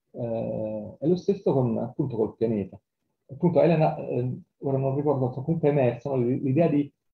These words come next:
abbiamo bisogno di sentimenti nuovi, no? Di nuo-, proprio un-, una nuova geografia interiore per, per stare in, a questo mondo che sta cambiando in modo, in modo differente. Però per me questa è anche una sorta di, no, di breviario, di, no, di, di,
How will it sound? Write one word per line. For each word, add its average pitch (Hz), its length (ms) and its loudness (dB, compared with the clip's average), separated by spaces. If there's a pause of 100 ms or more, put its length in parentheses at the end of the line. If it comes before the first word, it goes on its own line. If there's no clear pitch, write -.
(140)
abbiamo 139 200 -2
bisogno 180 260 4
di 147 80 4
sentimenti 139 680 -4
nuovi, 107 340 -2
no? 139 80 -2
Di 117 100 -4
nuo-, 131 340 -6 (200)
proprio 170 240 -4
un-, 151 460 -6
una 165 240 2
nuova 208 260 4
geografia 151 400 0
interiore 175 560 -2
per, 135 420 0 (580)
per 131 160 -10
stare 202 340 -2
in, 170 240 -6
a 131 80 -8
questo 135 320 -8
mondo 143 280 -2
che 120 120 -8
sta 139 180 -14
cambiando 156 440 -4
in 117 60 -4
modo, 113 380 -4
in 113 60 -10
modo 117 180 -4
differente. 101 720 -10
Però 147 160 2
per 151 100 4
me 170 300 4 (480)
questa 170 260 0
è - 20 4
anche 156 160 2
una 127 120 2
sorta 139 280 -2
di, 120 140 -2
no, 147 140 -2
di 117 120 -4
breviario, 139 720 2
di, 113 200 -6
no, 123 260 -6
di, 117 160 -4
di, 117 460 -6